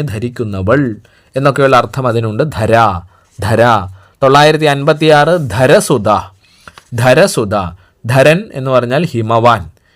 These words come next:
ഹിമവാന്റെ മകൾ, ഭൂമിസുതയായ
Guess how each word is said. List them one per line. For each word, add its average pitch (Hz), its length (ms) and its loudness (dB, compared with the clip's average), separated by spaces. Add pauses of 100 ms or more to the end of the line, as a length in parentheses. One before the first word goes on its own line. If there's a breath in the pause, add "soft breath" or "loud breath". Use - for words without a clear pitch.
(220)
ഹിമവാന്റെ 160 800 2
മകൾ, 113 260 -2 (580)
ഭൂമിസുതയായ 151 920 2